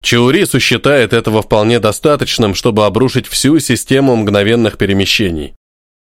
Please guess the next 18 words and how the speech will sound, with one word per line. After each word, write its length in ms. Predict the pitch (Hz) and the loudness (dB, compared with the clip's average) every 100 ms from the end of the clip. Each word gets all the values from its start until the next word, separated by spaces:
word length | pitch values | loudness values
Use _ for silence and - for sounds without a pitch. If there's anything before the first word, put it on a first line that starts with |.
| - | -2
Мы 220 | 117 220 | 2 2
уже 180 | 202 208 | 2 2
рассчитывали, 680 | 202 170 220 208 180 170 151 | 2 0 0 0 2 2 2
как 200 | 147 135 | 0 0
быстро 360 | 160 - 143 | 0 0 0
закончим 500 | 131 135 156 131 135 | 0 0 0 2 0
эту 140 | 131 135 | 0 0
кампанию, 640 | 131 131 202 196 139 107 | 0 2 2 2 2 0
и 20 | |
тут 320 | 101 165 139 - | 0 -2 -2 -2
ты 240 | 180 214 | 0 0
со 140 | 202 | -2
своей 340 | - 147 139 160 | 0 0 2 2
информацией 680 | 170 170 143 131 127 143 | 0 0 2 2 2 0
о 40 | 127 | 0
потомках». 760 | 147 139 92 80 76 - - - - - - - - - | 0 0 -2 -4 -10 -10 -16 -20 -20 -20 -20 -20 -20 -20
Встревожились 760 | - - 107 107 151 156 165 - | -14 -4 0 2 2 2 0 0
все, 520 | - 123 113 113 | -4 0 2 2